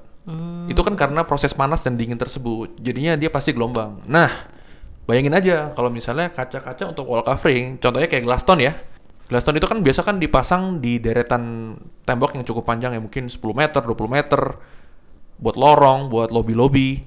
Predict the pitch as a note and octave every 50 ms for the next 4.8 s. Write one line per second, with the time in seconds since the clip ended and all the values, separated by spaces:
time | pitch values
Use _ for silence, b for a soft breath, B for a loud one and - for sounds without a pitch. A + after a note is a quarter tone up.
0 | - - - A#2+ A#2 B2+ - A3 - D#4 D#4 D4+ - - D3+ C#3+ C#3 C3 C3 D#3
1 | C#3 C3+ C#3 C#3 C#3 C#3 - C#3+ C#3+ C#3+ C#3 C#3 C3+ - C3+ C3 C3 - C3 B2+
2 | B2 B2 - B2+ B2 - A2+ G#2+ F#2+ A#2+ F#3+ A3+ A3+ A3+ - b b b b b
3 | b b b b - - - - - - - - - C3+ C3 C#3 - C#3+ - G3
4 | - F#3 C#3 A#2+ A#2 A#2+ A2+ G#2 A2 A2+ C3 E3+ D#3 C3 A#2+